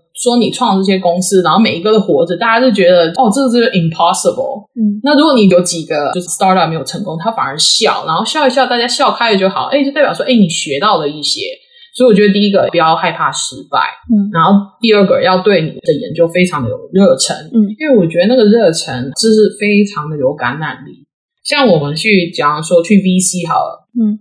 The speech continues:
Speaker 1: 他们其实跟我们讲说，“哎，我们先见个面，如果我们办公室有时间的话，我们会跟着去。”那通常是发明的那些教授或学生会去，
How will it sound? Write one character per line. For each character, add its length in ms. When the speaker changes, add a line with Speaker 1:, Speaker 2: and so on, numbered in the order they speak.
Speaker 1:
他 160
们 220
其 160
实 420
跟 80
我 100
们 120
讲 360
说 300
，“哎， 260
我 60
们 140
先 200
见 200
个 40
面， 280
如 140
果 280
我 120
们 320
办 160
公 100
室 100
有 120
时 180
间 160
的 60
话， 120
我 60
们 160
会 0
跟 220
着 80
去。” 260
那 140
通 120
常 200
是 260
发 160
明 220
的 180
那 140
些 260
教 220
授 160
或 100
学 160
生 200
会 160
去， 340